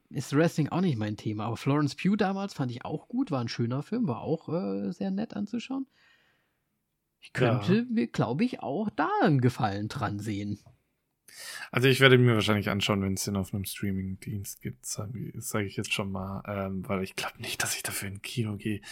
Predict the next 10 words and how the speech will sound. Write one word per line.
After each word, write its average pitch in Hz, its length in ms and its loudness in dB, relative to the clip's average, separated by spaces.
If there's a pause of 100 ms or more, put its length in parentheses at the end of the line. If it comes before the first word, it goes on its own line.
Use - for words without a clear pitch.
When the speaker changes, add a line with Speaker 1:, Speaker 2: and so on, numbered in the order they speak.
(180)
Speaker 2:
Also 104 140 -2
ich 98 120 -2
muss 120 160 6
jetzt - 180 -2
keinen 127 340 8 (840)
muskelbepackten 127 1400 8
Zac 127 300 6
Efron 214 460 12
<laughs> - 260 8
in, 302 180 12